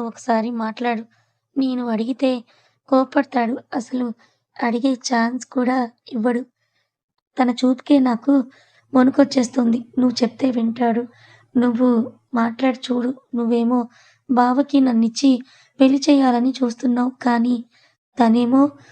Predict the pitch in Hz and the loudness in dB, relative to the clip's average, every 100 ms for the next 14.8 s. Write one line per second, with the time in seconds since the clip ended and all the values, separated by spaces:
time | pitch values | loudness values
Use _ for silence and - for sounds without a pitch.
0 | _ - 254 254 247 247 254 269 277 277 | _ 2 4 4 2 0 2 2 2 0
1 | 269 262 202 240 226 262 233 - - _ | 0 0 2 0 0 0 -2 -8 -20 _
2 | - 233 - 285 269 226 - 220 247 233 | -4 -2 2 2 2 0 -2 0 2 2
3 | 269 - 254 247 247 254 226 - 254 269 | -2 0 0 0 -2 -2 -2 -2 0 2
4 | 240 233 - 240 - 233 - 285 262 - | 0 -4 -6 -6 -4 -4 0 -2 -2 -14
5 | - _ _ - 277 277 285 285 269 247 | -20 _ _ -2 2 2 4 4 4 2
6 | 240 _ _ _ _ - 277 277 254 220 | -4 _ _ _ _ 0 2 4 2 0
7 | 240 - 254 247 - 254 269 262 269 247 | -2 0 -2 -2 0 -2 -2 -2 -4 -2
8 | 240 240 247 233 - 233 254 247 - _ | -2 -2 0 -2 0 0 2 0 -6 _
9 | _ _ _ _ _ _ - 240 233 254 | _ _ _ _ _ _ -4 -4 -2 -2
10 | 254 233 _ _ - 240 240 247 226 247 | -2 -6 _ _ -6 -4 -2 -2 -4 -2
11 | 285 277 262 - 247 269 254 226 247 233 | -4 -4 -6 -2 0 0 0 0 0 0
12 | 233 202 262 - 226 233 247 247 247 254 | -2 -2 -6 -2 0 0 0 -2 -2 -4
13 | 240 214 240 220 _ _ _ - 202 254 | -4 -2 -4 -4 _ _ _ -18 -4 -2
14 | 247 277 285 269 233 233 240 247 | 2 2 4 2 0 0 0 0